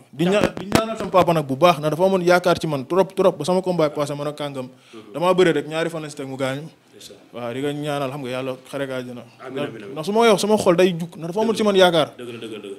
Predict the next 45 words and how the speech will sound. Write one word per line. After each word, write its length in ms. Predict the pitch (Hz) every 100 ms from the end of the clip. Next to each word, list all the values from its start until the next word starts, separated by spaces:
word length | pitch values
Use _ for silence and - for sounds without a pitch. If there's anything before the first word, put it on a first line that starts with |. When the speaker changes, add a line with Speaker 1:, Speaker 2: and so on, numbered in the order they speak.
| -
Speaker 2:
la. 120 | 170 220
Speaker 1:
Nee 0 |
na 80 |
lu 60 | 247
ma 140 | 247
wax 80 | 240 226
Moussa 160 | 226 214
nga 100 | 196
wax. 120 | 143 - - 135 127
Bu 60 | 170
la 100 | 208
jox 160 | 202 196
combat, 380 | - 175 156 123 127
mbër 180 | 160 196
mi 60 | 202
nga 80 | 202
xam 120 | 202
ne 60 |
dafay 200 | 170 175
tëj 160 | 170 139
jël 120 | 147 165
ko. 120 | 127 - _ _ 120 110 104 - _
Boo 120 | 135 160
ko 80 | 180
jëlee 200 | 170 147
Yàlla 140 | 147
da 40 | 139
la 40 | 139
ciy 80 | 139
may 120 | 135
ndam, 180 | 123 117
ndax 120 | 127
da 80 | 151
ngaa 100 | 170 190
amoon 100 | 196
si 80 | 170
man 100 | 160
yërmande. 380 | 147 139 131 120 - _ _ -
Speaker 2:
Ndax 220 | 143 151
ñeme 220 | 156 147
ngaa 140 | 131 113
bëri 220 | 117 117
ak, 160 | 107 -
ak, 200 | 127 -
ak 120 | -